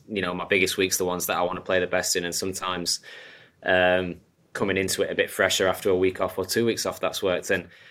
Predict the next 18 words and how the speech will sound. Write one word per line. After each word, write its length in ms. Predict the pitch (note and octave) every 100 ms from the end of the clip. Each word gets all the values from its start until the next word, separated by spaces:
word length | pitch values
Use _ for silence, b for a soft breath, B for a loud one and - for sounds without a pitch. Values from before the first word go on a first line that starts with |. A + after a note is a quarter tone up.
| b b b
I 80 | A#2
th-, 180 | - -
I 80 | D#3+
think 480 | F#3+ F3 - - _ _ _ -
for 200 | - -
me 200 | B2 C3+
overall, 480 | A#2+ A2+ A2+ G#2+ G#2+
the, 180 | G#2+ -
the 80 | A#2
most 260 | B2+ C#3 -
important 460 | A2 B2 A#2+ G#2+
thing 220 | A#2+ A2+ G2
is 140 | F#2+
making 340 | A2 A2 A#2
sure 280 | G#2+ A2+ G#2+
that 180 | G#2 G#2+
I, 340 | G2+ G2 G2 G2
um, 440 | F#2+ F#2 F#2 F2